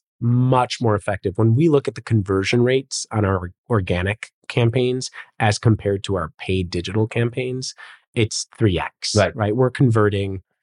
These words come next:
Speaker 1: something around thirty-five percent of clients who come for the first time. Those on paid, it's, like,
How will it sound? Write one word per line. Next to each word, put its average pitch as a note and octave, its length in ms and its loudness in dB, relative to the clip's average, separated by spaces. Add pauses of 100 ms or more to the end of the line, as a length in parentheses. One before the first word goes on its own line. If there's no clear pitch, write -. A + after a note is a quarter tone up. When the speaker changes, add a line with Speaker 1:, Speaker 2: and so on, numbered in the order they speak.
(100)
Speaker 1:
something G#2+ 380 0
around F#2+ 340 -2
thirty-five F#2 1080 -4
percent F#2 420 -4
of A2+ 140 -10
clients F#2 300 -4
who G2 60 -10
come F#2+ 200 -4
for - 120 -20
the F#2 60 -20
first - 260 -6
time. F#2+ 420 -8 (360)
Those A2+ 180 6
on G2 160 2
paid, F#2 300 -6
it's, - 160 -12
like, F2 140 -8